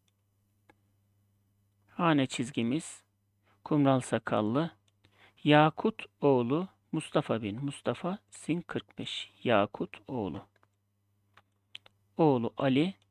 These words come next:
sin bir. Hane çizgimiz. Diğer Yakut oğlu Recep bin Hasan, sin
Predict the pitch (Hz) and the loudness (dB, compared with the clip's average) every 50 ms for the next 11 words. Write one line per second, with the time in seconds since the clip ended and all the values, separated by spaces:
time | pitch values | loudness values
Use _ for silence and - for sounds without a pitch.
0 | _ _ _ - - - 123 110 107 101 98 - 139 160 160 - - - - - | _ _ _ -20 -8 -6 -6 -6 -6 -6 -2 0 0 0 0 -2 -6 -8 -10 -14
1 | _ _ _ _ _ _ _ _ _ _ _ _ _ _ _ _ _ _ _ - | _ _ _ _ _ _ _ _ _ _ _ _ _ _ _ _ _ _ _ -20
2 | - _ _ _ _ - - 185 170 156 139 131 123 - - - 131 151 - 110 | -20 _ _ _ _ -4 0 4 4 4 4 4 2 -2 -4 -10 -10 -8 -6 -4
3 | 110 123 165 - - - - _ _ _ _ _ _ _ - _ _ _ - - | -2 -2 -4 -6 -10 -18 -20 _ _ _ _ _ _ _ -20 _ _ _ -2 4
4 | 220 202 170 135 127 123 127 123 120 117 - - - - - - 120 120 120 120 | 6 8 8 8 8 6 6 6 6 4 0 -4 -12 -10 -6 -4 -4 -2 -2 -2
5 | 156 175 190 - _ _ _ _ _ _ _ _ - - 160 156 - 180 160 - | -4 -4 -6 -8 _ _ _ _ _ _ _ _ -2 0 0 2 2 2 0 0
6 | _ _ - 107 107 117 - - - - - 135 - - 160 156 165 170 - _ | _ _ -10 -10 -10 -10 -14 -18 -4 0 0 0 2 2 2 2 2 0 -4 _
7 | _ _ _ _ _ _ _ _ - - - 139 139 160 | _ _ _ _ _ _ _ _ -20 -6 -2 -2 -2 -2